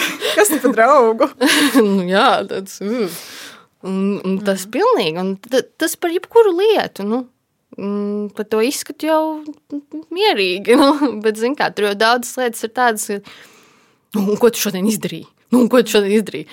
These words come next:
Speaker 1: Un tā kā atcerieties to, ka produktivitāte nav vienkārši tikai darīt visu laiku. Produktivitāte ir arī nedarīt. Tā kā atpūsties, jo tu nevari vienkārši, nu, tu neesi robots,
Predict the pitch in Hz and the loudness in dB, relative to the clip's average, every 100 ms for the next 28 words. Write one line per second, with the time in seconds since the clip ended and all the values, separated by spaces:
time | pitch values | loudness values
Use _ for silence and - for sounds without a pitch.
0 | - 220 233 220 202 - 240 190 170 - | -10 -2 -2 0 0 0 0 0 -4 -6
1 | 202 214 - 196 240 208 - 160 160 170 | -8 -8 -6 -2 -2 -2 -6 -10 -10 -4
2 | 156 170 - 214 - - _ 180 185 214 | -4 -2 -6 -10 -14 -20 _ -4 2 4
3 | 196 185 208 - 175 - - _ 196 190 | 4 2 0 0 -4 -6 -10 _ -10 -6
4 | 151 - _ _ - 147 170 220 196 139 | -6 -8 _ _ -16 -10 -4 -4 -4 -6
5 | - - 170 - 165 143 147 170 - 220 | -14 -20 -16 -14 -14 -14 -12 -10 -10 -12
6 | _ _ - 233 277 214 - 170 175 175 | _ _ 0 2 4 0 -4 -8 -4 -2
7 | 175 - 196 226 262 269 277 330 392 247 | -2 -4 -2 0 0 -4 -4 0 2 2
8 | 190 151 - - _ - - - _ _ | -2 -6 -16 -20 _ -20 -20 -20 _ _
9 | 226 226 185 - _ _ _ - 269 - | -2 0 0 -4 _ _ _ -4 -4 -4
10 | 196 170 - - - - 208 214 247 247 | -10 -12 -12 -12 -14 -8 -8 -4 -2 2
11 | 262 285 208 170 165 208 214 190 175 - | 2 2 0 -4 -4 -4 -2 -4 -4 -10
12 | 170 _ _ _ _ - 214 240 233 208 | -12 _ _ _ _ -8 -2 -2 -2 -4
13 | 202 247 208 - 180 226 190 - | 2 2 2 -2 0 0 -2 -10